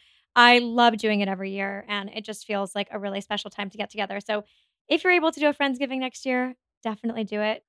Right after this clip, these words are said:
Do it potluck style. It's fun to see what everybody brings. And it's just a nice tradition to have with your friends. I am not spending Thanksgiving this year with my family, which is, I think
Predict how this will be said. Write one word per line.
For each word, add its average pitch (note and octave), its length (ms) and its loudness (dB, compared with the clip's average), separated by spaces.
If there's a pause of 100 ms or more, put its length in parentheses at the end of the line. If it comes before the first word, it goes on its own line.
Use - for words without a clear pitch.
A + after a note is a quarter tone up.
Do C#4+ 60 2
it D4+ 100 4
potluck B3 340 2
style. A#3 400 6
It's - 140 -8
fun A3 260 -2
to A#3 80 0
see A#3+ 160 -2
what A3+ 100 0
everybody G#3 380 -2
brings. G3 680 -8 (200)
And C4+ 120 -4
it's E4+ 120 -6
just - 140 -10
a G#4+ 60 0
nice F#4 200 -2
tradition A#3 340 -6
to G#3+ 60 -4
have G3+ 120 -10
with G#3 120 -20
your G3 80 -16
friends. - 460 -14 (600)
I B3+ 400 6
am A#3+ 340 2
not A#3 460 2
spending A3+ 320 4
Thanksgiving G#3 460 0
this G3 160 -2
year G3+ 80 -4
with G3+ 120 -6
my G3+ 100 -2
family, G3+ 360 0
which G#3 220 -2
is, G#3 260 -2 (200)
I - 60 -20
think F4+ 280 -2